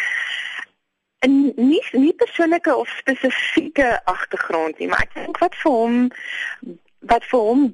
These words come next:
baie, baie interessant is, is, is hoe 'n jong persoon in 'n, in 'n baie behoudende,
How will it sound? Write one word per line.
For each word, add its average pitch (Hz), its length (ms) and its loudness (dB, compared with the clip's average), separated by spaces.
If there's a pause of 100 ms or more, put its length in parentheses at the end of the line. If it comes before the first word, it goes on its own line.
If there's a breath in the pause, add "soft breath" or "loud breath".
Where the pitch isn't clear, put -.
(220)
baie, 196 320 0
baie 202 300 0 (120)
interessant 202 680 -2
is, 185 180 -4
is, 190 260 -2 (560 loud breath)
is 208 220 -2
hoe 220 440 4
'n 240 240 0
jong 208 400 2
persoon 202 720 0 (180)
in 208 120 0
'n, 196 120 0 (220)
in 202 60 -2
'n 190 80 0
baie 196 260 2
behoudende, 196 1120 0